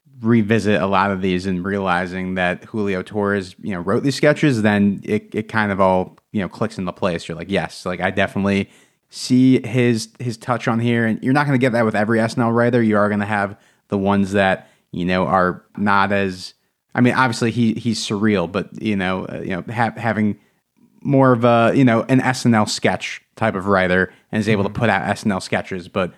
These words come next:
Speaker 1: Julio, you know, like we said earlier, was able to kinda walk that line in a really great way.
Speaker 2: Yeah, exactly. And I think it bears repeating that he was on staff for three seasons,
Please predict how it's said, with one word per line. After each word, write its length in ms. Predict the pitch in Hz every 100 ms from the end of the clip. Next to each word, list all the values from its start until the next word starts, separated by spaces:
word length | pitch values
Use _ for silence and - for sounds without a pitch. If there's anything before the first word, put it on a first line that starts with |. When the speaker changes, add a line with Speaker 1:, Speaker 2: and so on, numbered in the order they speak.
| _
Speaker 1:
Julio, 640 | _ 131 110 110 104 104 92
you 100 | -
know, 140 | 104 95
like 180 | 104
we 60 | -
said 140 | - 98
earlier, 280 | 95 95 87
was 160 | 90
able 160 | 98 92
to 100 | 98
kinda 340 | 101 95 92 - _
walk 280 | 98 104 -
that 220 | 98 87
line 320 | 92 87 87
in 100 | 90
a 60 | 92
really 240 | 95 90
great 240 | 87 90 -
way. 280 | 87 80 110 _ _ _ _ _
Speaker 2:
Yeah, 240 | - 123 135
exactly. 560 | 107 98 107 127 -
And 80 | 117
I 100 | 127
think 220 | 151 214
it 140 | 185 123
bears 320 | 143 151 131
repeating 720 | 113 - 160 175 127 110 123 - _ _ _
that 160 | 120 -
he 120 | 165
was 160 | 202 160
on 220 | 156 131
staff 440 | - 147 147 151
for 140 | - 107
three 300 | 123 135 127
seasons, 800 | - 139 123 98 87 90 92